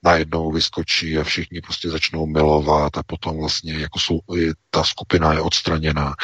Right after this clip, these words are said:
Velký zpěvák začne přitahovat, najednou, e, zemře, je odstraněn. To znamená, to po-, samopožíračství, e, de facto je jeden z vysokých vlastně, e, konceptů okultního řízení, který vlastně ani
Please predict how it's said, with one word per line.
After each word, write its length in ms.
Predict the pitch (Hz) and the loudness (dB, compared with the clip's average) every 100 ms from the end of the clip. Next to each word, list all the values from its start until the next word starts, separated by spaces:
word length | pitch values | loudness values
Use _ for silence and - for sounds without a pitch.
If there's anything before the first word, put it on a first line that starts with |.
| - - | 2 4
Velký 300 | 90 80 - | 6 6 6
zpěvák 640 | 85 - 90 80 78 76 78 | 0 4 4 6 6 4 0
začne 300 | 80 - 82 | -6 -6 -6
přitahovat, 640 | - 80 - 76 78 76 76 | -8 -6 -4 0 2 2 2
najednou, 580 | 82 76 76 80 78 80 | 0 0 -2 -4 -2 -4
e, 40 | - - - 95 85 | -6 -8 -6 -2 0
zemře, 520 | 80 80 80 80 78 | 2 2 2 4 4
je 200 | 73 76 | 4 0
odstraněn. 580 | 76 - - 80 78 76 - - | 0 -4 -2 -2 0 -2 -2 -4
To 80 | - | -4
znamená, 380 | 90 92 92 90 | 0 2 4 4
to 100 | 95 - | 2 -2
po-, 300 | 101 90 90 | -4 -4 -6
samopožíračství, 1200 | - 113 123 101 95 92 95 - - 95 90 87 | 0 0 2 -2 0 0 0 -2 -4 -2 0 -2
e, 720 | - - - 95 90 95 98 | -8 -18 -12 -6 2 4 6
de 80 | 98 | 4
facto 500 | - 98 - 101 90 | 2 0 0 2 4
je 100 | 87 | 4
jeden 440 | 87 90 87 87 | 4 2 0 -6
z 120 | 82 87 | -8 -2
vysokých 680 | 92 101 - 92 - - | 2 2 0 -4 -6 -6
vlastně, 360 | 92 82 - 87 80 78 _ _ 92 87 | -4 -4 -2 -2 -2 -4 _ _ -6 2
e, 140 | 85 | 2
konceptů 760 | - 92 87 92 - - 90 85 - - - - - | 4 2 4 2 2 -2 0 0 -4 -14 -12 -10 -4
okultního 540 | 87 95 87 92 87 | 4 4 4 2 2
řízení, 480 | 92 90 95 90 85 | 4 4 4 2 2
který 240 | 87 85 | 4 4
vlastně 300 | 80 - 85 | 2 -2 -6
ani 480 | 82 80 85 82 78 | -6 -6 -4 -2 -2